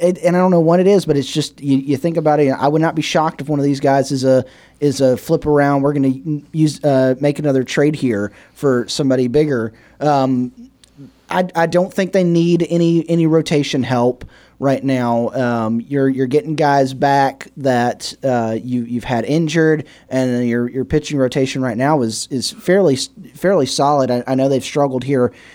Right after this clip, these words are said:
uh, right out of the All-Star break, but, um,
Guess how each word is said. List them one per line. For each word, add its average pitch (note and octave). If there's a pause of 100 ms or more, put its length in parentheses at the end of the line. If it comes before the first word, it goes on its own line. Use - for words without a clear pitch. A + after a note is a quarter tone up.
(120)
uh, C3
right C3+
out C3+
of A#2
the A#2+
All-Star C3+
break, A2
but, A#2 (360)
um, A2+